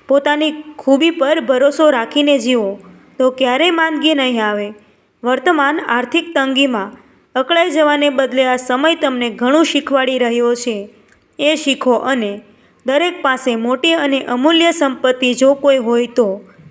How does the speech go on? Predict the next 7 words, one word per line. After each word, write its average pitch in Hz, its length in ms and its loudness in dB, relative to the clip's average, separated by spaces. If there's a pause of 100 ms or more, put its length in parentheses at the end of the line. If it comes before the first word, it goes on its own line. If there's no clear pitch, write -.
એ 233 380 -2 (260)
સ્વસ્થ 277 420 0
શરીર 302 480 2
અને 269 220 0
સ્વસ્થ 269 420 0
મન 254 340 0
છે 226 360 -4